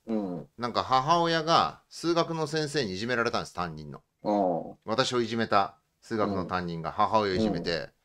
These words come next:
Speaker 1: ほう。
Speaker 2: まあ、「うちの子供どうなるんでしょうか」って担任に相談しに行ったら、
Speaker 1: うん。
Speaker 2: ね、「学校に来て勉強教えりゃうまくいくんだよ」とかって言ったの。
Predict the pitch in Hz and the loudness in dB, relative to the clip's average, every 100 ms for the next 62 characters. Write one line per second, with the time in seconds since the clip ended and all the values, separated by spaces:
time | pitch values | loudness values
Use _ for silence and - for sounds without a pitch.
0 | _ - 113 87 78 - - 117 104 101 | _ 6 8 8 2 -4 -10 -8 -6 -4
1 | 113 104 110 113 113 151 185 175 151 139 | -4 -2 -2 -2 -4 -4 -2 -2 -2 -2
2 | 143 139 127 117 110 120 123 127 120 120 | -2 4 4 4 2 0 -2 -4 -4 -2
3 | 123 117 113 117 113 107 - 82 92 76 | -2 -2 -2 -4 -4 -4 -4 2 2 2
4 | - _ _ - 104 123 127 - _ - | -2 _ _ -6 -2 0 -2 -6 _ -2
5 | 104 120 - 156 156 143 123 101 120 123 | 4 4 4 0 0 2 0 0 -2 -2
6 | 135 131 120 135 120 104 107 - 90 78 | 0 2 2 2 4 2 2 -2 -6 -12
7 | 110 95 71 64 - - - - - - | -12 -10 -10 -12 -16 -20 -18 -12 -12 -12